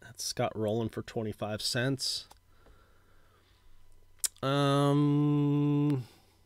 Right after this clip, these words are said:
Topps, a tradition continues. This is an insert set from two thousand one for Scott Rowland. That was twenty-five cents.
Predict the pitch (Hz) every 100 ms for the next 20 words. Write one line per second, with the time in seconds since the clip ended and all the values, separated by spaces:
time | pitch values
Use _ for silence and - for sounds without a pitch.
0 | _ _ _ - _ _ _ _ _ -
1 | - - 151 156 - - - 131 135 131
2 | 127 - - - - - - - - -
3 | 113 104 151 - 135 135 123 180 160 120
4 | 143 139 123 123 110 113 - 151 147 -
5 | 131 123 - - - 127 - - - 131
6 | 123 117 - 131 151 135 139 127 110 113
7 | 127 170 202 131 - - 120 - 120 139
8 | 180 156 135 - - - 113 117 - 98
9 | - - 156 - - -